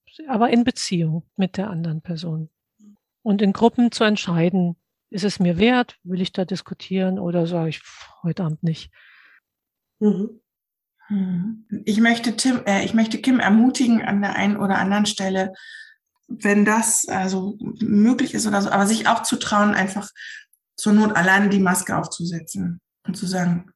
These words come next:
Speaker 3: „Das ist, das ist jetzt meine Entscheidung, deshalb kann ich dabei sein.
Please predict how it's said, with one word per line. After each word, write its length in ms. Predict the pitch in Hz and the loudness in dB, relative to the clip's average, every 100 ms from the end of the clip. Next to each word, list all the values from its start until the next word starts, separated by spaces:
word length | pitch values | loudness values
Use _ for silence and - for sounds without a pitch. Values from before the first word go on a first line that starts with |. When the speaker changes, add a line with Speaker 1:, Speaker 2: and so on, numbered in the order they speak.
| - | -10
Speaker 3:
„Das 220 | - - | -8 -6
ist, 340 | - - - - | -8 -10 -6 -2
das 120 | 233 | 0
ist 100 | 254 | 0
jetzt 160 | 226 | 0
meine 240 | 220 196 190 | 2 2 2
Entscheidung, 580 | 185 - 190 190 190 190 | 0 0 0 2 0 -2
deshalb 320 | 196 208 190 | -2 -2 -2
kann 180 | 202 196 | 0 0
ich 120 | 190 | 0
dabei 400 | 185 185 190 233 | 0 0 2 2
sein. 480 | 247 240 254 254 | 2 2 2 0